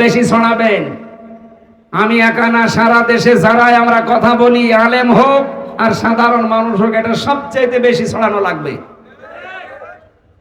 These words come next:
বাইরের দেশগুলোর কাছ থেকে স্বীকৃতি পাওয়ার জন্য এই কথা ওনারা মিথ্যা ছড়াচ্ছে, আমরা নির্বাচিত। আপনি নির্বাচিত হলেন কি করে? নির্বাচনের আগেই তো একশো চুয়ান্ন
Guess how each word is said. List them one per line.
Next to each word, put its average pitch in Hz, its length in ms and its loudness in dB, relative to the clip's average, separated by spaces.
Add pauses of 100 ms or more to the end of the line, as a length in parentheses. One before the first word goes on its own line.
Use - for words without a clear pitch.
(120)
বাইরের 180 640 0
দেশগুলোর 190 640 0
কাছ 196 160 0 (100)
থেকে 196 240 -2 (180)
স্বীকৃতি 190 520 -6
পাওয়ার 180 300 0
জন্য 180 240 -6
এই 180 180 -10
কথা 180 200 -2
ওনারা 175 300 -4
মিথ্যা 190 440 -6
ছড়াচ্ছে, 175 420 -6
আমরা 175 280 -4
নির্বাচিত। 165 440 -6 (140)
আপনি 170 140 -8
নির্বাচিত 190 520 -4
হলেন 190 320 -4
কি 190 180 -14
করে? 147 180 -6 (760)
নির্বাচনের 208 760 0
আগেই 214 340 2
তো 233 100 0
একশো 220 300 2
চুয়ান্ন 208 300 -2